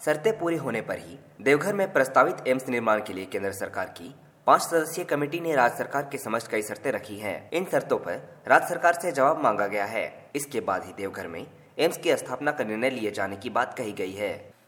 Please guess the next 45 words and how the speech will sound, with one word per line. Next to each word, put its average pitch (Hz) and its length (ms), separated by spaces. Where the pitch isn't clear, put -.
खेलगांव 185 400
में 190 80
विरोध 143 300
कर 143 160
रहे 127 180
लोगों 110 300
से 101 180
बोले 85 360
नगर 147 240
आयुक्त 160 340
प्रशांत 120 340
कुमार, - 520
नहीं 175 240
माने 175 240
तो 170 140
मजिस्ट्रेट 131 560
तैनात 104 380
कर 92 160
बनवाएंगे 185 420
कचरा 147 320
ट्रांसफर 131 400
स्टेशन। 101 440
खेलगांव 196 360
में 196 120
रांची 143 260
नगर 131 220
निगम 104 260
द्वारा 98 260
बनाए 95 300
जा 92 180
रहे 85 260
कचरा 156 280
ट्रांसफर 151 420
स्टेशन 123 340
का 143 180
स्थानीय 120 300
लोग 131 180
विरोध 110 300
कर 101 140
रहे 104 200
हैं। 104 440
बुधवार 139 340
को 180 160
नगर 127 300
आयुक्त 101 360